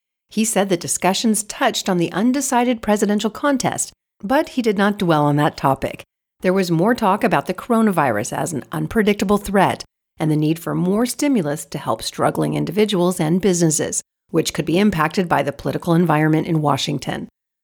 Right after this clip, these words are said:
The Fed says it's holding its asset purchases at about one hundred and twenty billion dollars per month. The job market gained a little strength in the past week.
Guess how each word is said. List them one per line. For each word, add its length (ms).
The 100
Fed 280
says 300
it's 140
holding 320
its 200
asset 380
purchases 640
at 100
about 380
one 240
hundred 320
and 100
twenty 260
billion 360
dollars 320
per 180
month. 400
The 100
job 340
market 320
gained 220
a 60
little 300
strength 420
in 80
the 80
past 360
week. 260